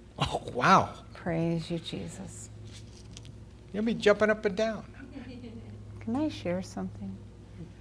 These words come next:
Speaker 2: I, you know, usually at Christmas time, I hate to say this, but people are miserable. I, s-, they are. They're rushed, trying to run out,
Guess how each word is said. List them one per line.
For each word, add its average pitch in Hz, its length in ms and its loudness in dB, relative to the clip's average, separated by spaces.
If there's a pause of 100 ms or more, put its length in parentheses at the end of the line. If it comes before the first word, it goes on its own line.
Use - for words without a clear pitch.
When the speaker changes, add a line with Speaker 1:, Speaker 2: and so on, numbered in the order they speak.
(280)
Speaker 2:
I, 254 280 4
you 226 120 6
know, 240 120 10
usually 269 480 8
at - 120 10
Christmas 208 520 2
time, 226 520 2 (200)
I 208 160 2
hate 311 220 4
to 185 100 2
say 180 280 6
this, 170 220 4
but - 240 0
people 226 380 2
are 147 120 6
miserable. 147 600 2 (1300)
I, - 260 6 (420)
s-, - 300 0
they 247 380 12
are. 277 420 8 (1300)
They're 180 180 10
rushed, 208 680 10 (880)
trying - 360 8
to 240 80 12
run 233 240 10
out, 196 400 10